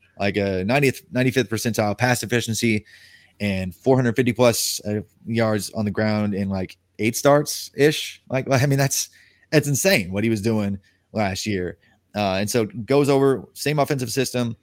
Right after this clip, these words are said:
has even better wide receivers with Mario Williams still there, Jordan Addison still there. And then, like, their, their backups to the backups to the backups at U S C are still where they're super, super deep. They had took in a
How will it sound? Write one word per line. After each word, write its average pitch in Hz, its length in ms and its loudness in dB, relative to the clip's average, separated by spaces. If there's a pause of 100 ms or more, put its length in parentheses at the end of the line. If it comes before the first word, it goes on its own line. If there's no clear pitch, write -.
has 131 200 -2
even 113 200 -2
better 135 240 4
wide 98 180 -2
receivers 90 500 -8
with 104 220 -6
Mario 104 260 -2
Williams 104 440 -2
still 117 280 -2
there, 90 300 -6 (180)
Jordan 110 260 0
Addison 104 460 -4
still 104 360 -4
there. 95 280 -6 (260)
And 113 120 -4
then, 120 140 -2
like, 113 200 -2
their, 120 240 -2
their 117 160 -2
backups 120 460 -4
to 117 80 -2
the 107 100 -4
backups 110 340 -4
to 95 60 -12
the 95 80 -8
backups 107 380 -2
at 92 80 -6
U 101 100 -2
S 98 120 -6
C 107 160 -2
are 101 80 0
still 131 420 2 (400)
where 123 180 2
they're 120 160 2
super, 139 400 2
super 127 280 0
deep. 113 300 -2
They 92 160 -10
had 101 140 -8
took 113 200 -2
in 110 240 -2
a 98 360 -4